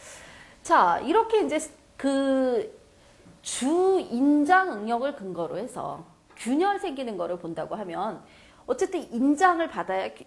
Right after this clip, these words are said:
그 인장 파괴의 형태로 나타나는 게 균열이잖아요. 그게 약간 경사져 있으면은 사인장 균열이고 그게 수직으로 있으면은 그게 그냥 백 프로 흉균열이고 이렇게 보는 건데 어쨌든 균열이라고 하는 거는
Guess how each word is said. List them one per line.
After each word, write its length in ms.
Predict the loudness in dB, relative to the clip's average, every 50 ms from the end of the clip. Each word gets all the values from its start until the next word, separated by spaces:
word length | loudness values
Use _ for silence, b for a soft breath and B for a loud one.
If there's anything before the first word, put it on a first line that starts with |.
| _ _
그 180 | -6 -6 -6 -4 -4
인장 400 | -2 -2 0 0 0 0 -2 -4 -8
파괴의 760 | -10 -10 -10 -10 -8 -6 -4 -4 -4 -4 -4 -4 -2 -4 -4
형태로 420 | -2 -4 -6 -6 -6 -6 -6 -4 -4
나타나는 440 | -4 -4 -4 -6 -8 -8 -8 -8 -10
게 80 | -12
균열이잖아요. 800 | -14 -12 -10 -8 -6 -6 -6 -4 -4 -6 -6 -6 -6 -8 -10 -12
그게 420 | -12 -12 -8 -4 -4 -4 -4 -4 B B B B B B B B -8
약간 240 | -4 -4 -4 -4 -4
경사져 480 | -6 -6 -4 -4 -2 -2 -2 0 -2
있으면은 540 | -2 -2 -6 -8 -8 -6 -6 -4 -4 -6 -6
사인장 500 | -4 -4 -4 -4 -2 -4 -4 -4 -6 -6
균열이고 540 | -8 -8 -8 -8 -8 -8 -8 -8 -8 -8 -8
그게 140 | -8 -10 -14
수직으로 440 | -12 -14 -10 -10 -8 -8 -8 -8 -10
있으면은 440 | -12 -12 -12 -12 -10 -10 -10 -10 -12
그게 260 | -12 -12 -12 -12 -10
그냥 220 | -10 -12 -12 -10
백 180 | -12 -12 -14 -10
프로 140 | -8 -8 -6
흉균열이고 680 | -4 -4 -4 -4 -4 -6 -6 -6 -6 -6 -6 -6 -6 -6
이렇게 280 | -6 -6 -6 -6 -8
보는 240 | -8 -8 -10 -10 -8
건데 440 | -8 -8 -6 -6 -4 -4 -4 -6 B B B B B B B
어쨌든 280 | -14 -10 -8 -8 -8
균열이라고 560 | -6 -4 0 0 2 2 2 2 2 0 0 -2
하는 180 | -4 -4 -4
거는 320 | -4 -4 -2 -4 -4 -4